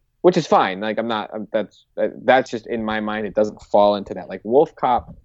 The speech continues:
doesn't fall, it's using tropes and, uh,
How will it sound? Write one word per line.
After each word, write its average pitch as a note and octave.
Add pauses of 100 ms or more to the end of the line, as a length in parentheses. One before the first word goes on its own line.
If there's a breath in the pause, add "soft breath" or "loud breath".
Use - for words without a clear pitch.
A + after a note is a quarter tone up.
(500)
doesn't A#2
fall, A2
it's A2+
using A#2+ (560 soft breath)
tropes -
and, G2+ (200)
uh, F2+